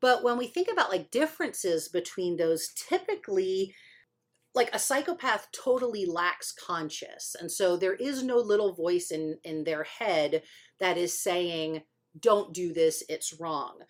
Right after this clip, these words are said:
Versus a sociopath typically knows, they have a conscience. They know that it's right or wrong. Usually it's weaker than, like, yours or mine might be, but they know that it's right or wrong, but they do it anyway. And so that's one of the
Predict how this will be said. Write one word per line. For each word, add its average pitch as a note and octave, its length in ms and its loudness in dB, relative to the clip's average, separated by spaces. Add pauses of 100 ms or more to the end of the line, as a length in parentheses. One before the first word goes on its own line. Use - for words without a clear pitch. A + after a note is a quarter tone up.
(280)
Versus G3 680 2
a G3 40 0
sociopath G3+ 1080 0 (880)
typically A#3 720 0 (300)
knows, F#3 840 4 (200)
they G3 200 2
have A3+ 200 4
a A#3+ 60 -2
conscience. D3 540 -8
They F3 160 -2
know F#3+ 260 4
that G3 140 -2
it's - 200 -8
right D#3 160 -2
or D#3+ 60 0
wrong. D3+ 300 -4
Usually D4+ 320 0
it's F#3 160 -2
weaker F3 440 -2
than, D#3+ 160 0
like, D3 200 -4
yours D#3 280 -2
or D3 120 -4
mine E3 260 0
might D3 260 -4
be, D3+ 320 -4 (380)
but D4 160 0
they D4 160 6
know F#3+ 460 4
that E3 160 0
it's - 160 -8
right D#3+ 180 0
or F3+ 60 -2
wrong, D#4 260 0
but A#3+ 140 -2
they F#3 140 2
do F#3 240 2
it E3+ 180 2
anyway. E3+ 680 -4 (320)
And G#3 160 -4
so G3+ 380 2
that's A#3+ 320 0
one F4+ 140 2
of D4+ 160 -2
the G3 180 -2